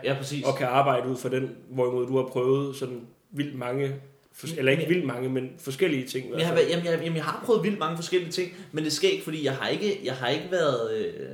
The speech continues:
Speaker 1: den eneste, jeg har lænt mig op af, det var Anders Matthesen, der, der startede. Men jeg har aldrig lænt mig op af nogle andre komikere på
Speaker 2: Nej,
Speaker 1: den
Speaker 2: nej.
Speaker 1: måde.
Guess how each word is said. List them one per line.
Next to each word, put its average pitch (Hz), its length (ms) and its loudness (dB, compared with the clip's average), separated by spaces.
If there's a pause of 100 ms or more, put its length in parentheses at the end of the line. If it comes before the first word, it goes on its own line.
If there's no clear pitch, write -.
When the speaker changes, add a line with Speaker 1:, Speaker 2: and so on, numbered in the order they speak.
(300)
Speaker 1:
den 160 100 -6
eneste, 214 300 0
jeg 190 80 2
har 151 60 0
lænt 165 180 -2
mig 151 100 -2
op 131 120 0
af, 123 80 2
det 147 80 0
var 151 80 2
Anders 135 220 -4
Matthesen, 135 360 -2
der, 120 100 -2
der 101 140 -4
startede. 104 380 -8 (240)
Men 147 120 -4
jeg 143 100 0
har 131 80 0
aldrig 180 240 4
lænt 180 280 0
mig 165 100 -2
op 131 220 0
af 151 80 -4
nogle 131 140 -2 (140)
andre 143 380 -2
komikere 135 360 -4
på - 80 -4
Speaker 2:
Nej, 165 120 4
Speaker 1:
den 170 100 2
Speaker 2:
nej. 127 80 0
Speaker 1:
måde. 120 100 -6